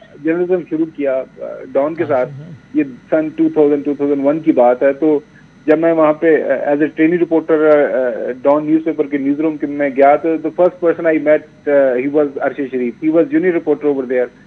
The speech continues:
Speaker 1: फिर अंदर हमने आठ दस साल इकट्ठे काम किया। उसके बाद फिर वो Reuters चले गए, Reuters के बाद फिर वो, uh, electronic media की तरफ, अ, चले गए। मैं, uh, Don के साथ ही रहा सोलह सत्रह साल, लेकिन इस्लामाबाद के अंदर मौजूद थे, अ, मुलाकात रहती थी। उसके बाद, अ,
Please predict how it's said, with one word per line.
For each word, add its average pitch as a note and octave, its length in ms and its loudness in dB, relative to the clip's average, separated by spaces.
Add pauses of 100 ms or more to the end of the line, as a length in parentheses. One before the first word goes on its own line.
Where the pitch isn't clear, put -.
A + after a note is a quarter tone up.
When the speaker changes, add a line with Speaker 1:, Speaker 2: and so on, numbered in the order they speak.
(400)
Speaker 1:
फिर D#3+ 120 -2
अंदर E3 180 4
हमने D#3 300 0
आठ D3 180 4
दस C#3+ 180 2
साल D3 220 2
इकट्ठे C#3 280 -4
काम C3+ 260 0
किया। C#3 160 0
उसके C#3 200 -4
बाद C3+ 200 2
फिर C3+ 160 -6
वो C3 120 -2
Reuters D#3+ 360 0
चले C#3 320 0
गए, C3+ 200 0
Reuters C#3 380 -2
के C#3+ 60 -6
बाद C3 220 0
फिर B2+ 180 -10
वो, B2+ 320 -6
uh, A#2 200 -8
electronic C#3+ 480 0
media D3+ 240 2
की D3+ 100 -2
तरफ, C#3 240 -2
अ, A#2 420 -4 (180)
चले B2+ 140 0
गए। B2+ 160 -2
मैं, C3 500 0
uh, A#2+ 340 -2
Don C#3+ 200 -2
के E3+ 100 -2
साथ D#3 180 2
ही D3 100 -4
रहा C3 140 2
सोलह C3 240 -4
सत्रह B2+ 280 -6
साल, B2 220 -2 (560)
लेकिन F#3+ 320 2
इस्लामाबाद E3 500 4
के G3+ 60 -2
अंदर F#3+ 200 2
मौजूद E3 420 2
थे, E3+ 260 0
अ, C3+ 340 2
मुलाकात D3+ 440 2
रहती C#3+ 280 0
थी। C#3 300 -4 (560)
उसके E3+ 280 2
बाद, E3+ 400 4
अ, E3 200 4